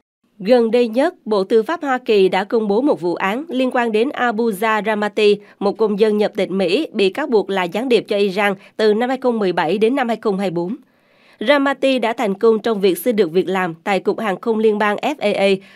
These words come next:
với tư cách là nhà thầu, bất chấp quá khứ làm việc cho lực lượng vệ binh cách mạng Iran,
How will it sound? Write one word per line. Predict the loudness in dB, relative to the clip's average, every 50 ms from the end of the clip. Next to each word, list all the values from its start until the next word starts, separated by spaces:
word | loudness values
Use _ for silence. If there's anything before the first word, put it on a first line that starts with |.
| -14 0
với | 4 4 4
tư | 6 4 2
cách | 2 0 -2 -2
là | -2 -4 -4 -2
nhà | -2 -2 -4
thầu, | -2 -2 -2 -2 -2 -4 -8 -18 -8 _
bất | -2 -2 2
chấp | 2 0 0
quá | 0 -4 -4 0
khứ | 2 2 2 2
làm | 2 -2 -4 -4 0
việc | 0 0 0 0
cho | -2 -2
lực | -2 0 0
lượng | 0 0 0 0
vệ | 0 0 2
binh | 2 0 0
cách | -2 -4 -4
mạng | -2 -2 -2 -2 -2
Iran, | -2 -4 -2 0 0 -2 -2